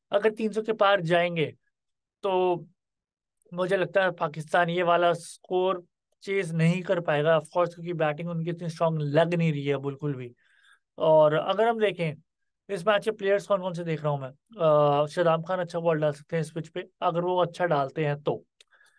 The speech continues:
फिर अगर मैं देखूँ, बाबर आजम अच्छा रन स्कोर करेंगे इस मैच के अंदर, अ, रिजवान अच्छा स्कोर करेंगे, और मेरे ख्याल से,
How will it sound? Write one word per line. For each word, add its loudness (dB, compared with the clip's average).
फिर 6
अगर 2
मैं 2
देखूँ, 0
बाबर 4
आजम 0
अच्छा -6
रन -2
स्कोर -4
करेंगे 0
इस -6
मैच -2
के -4
अंदर, -2
अ, 0
रिजवान 2
अच्छा -6
स्कोर -4
करेंगे, 0
और 4
मेरे 2
ख्याल 0
से, 2